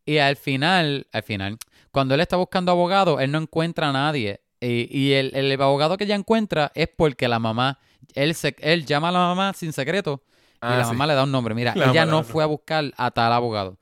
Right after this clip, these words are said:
Speaker 2: Ajá.
Speaker 1: Ajá. Porque, porque la, apare-, yo no sabía esto, eso fue en la película, yo no
Speaker 2: Ah,
Speaker 1: sabía
Speaker 2: sí.
Speaker 1: que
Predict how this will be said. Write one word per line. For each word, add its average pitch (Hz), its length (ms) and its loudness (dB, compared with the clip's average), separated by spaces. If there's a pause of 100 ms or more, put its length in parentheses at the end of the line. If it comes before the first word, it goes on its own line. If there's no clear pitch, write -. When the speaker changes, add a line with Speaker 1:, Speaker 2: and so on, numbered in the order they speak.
(140)
Speaker 2:
Ajá. 135 200 0
Speaker 1:
Ajá. 127 380 -4
Porque, 143 320 -6 (400)
porque 165 220 0
la, 147 100 -2
apare-, 147 500 -4
yo 139 200 0
no 175 80 0
sabía 160 360 2
esto, 127 160 -4
eso 120 160 -6
fue 151 100 -4
en 143 40 -4
la 131 80 -2
película, 117 320 -4
yo 104 200 -8
no 117 60 -4
Speaker 2:
Ah, 120 40 0
Speaker 1:
sabía 120 160 0
Speaker 2:
sí. 104 80 -8
Speaker 1:
que 95 80 -10